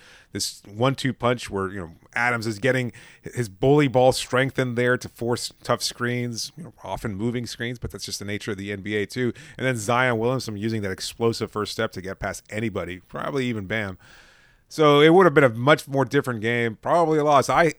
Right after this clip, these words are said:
I thought it was gonna be a loss. Uh, Miami got a real benefit there from Zion Williamson. And, and look, they also got a really good boost from Kelly Olynyk, and that's the offset of this, is that he had a great game.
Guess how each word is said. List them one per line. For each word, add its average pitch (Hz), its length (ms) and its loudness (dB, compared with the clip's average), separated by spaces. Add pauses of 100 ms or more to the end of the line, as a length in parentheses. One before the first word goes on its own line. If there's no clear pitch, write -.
I 156 120 2
thought 120 240 2
it - 20 2
was 101 160 -2
gonna 95 140 -10
be 90 80 -8
a 87 80 -8
loss. 92 440 -8
Uh, 85 360 -14 (160)
Miami 110 340 -2
got 110 300 0
a - 180 -20
real 131 300 2
benefit 120 360 0
there 107 140 -2
from 95 180 -10
Zion 95 300 -8
Williamson. 92 560 -14
And, 90 340 -14
and 170 240 -10
look, 240 200 -6
they 170 100 -6
also 160 220 0
got 160 120 2
a 156 60 4
really 151 220 0
good 135 200 -2
boost 160 220 0
from - 140 -10
Kelly 160 180 0
Olynyk, 156 320 -4
and 110 100 -8
that's 117 160 -4
the 127 100 -2
offset 127 340 -2
of 87 80 -12
this, 82 200 -14
is 90 200 -12
that 92 180 -8 (340)
he 95 140 -8
had 113 120 2
a 120 40 0
great 135 240 0
game. 139 280 -6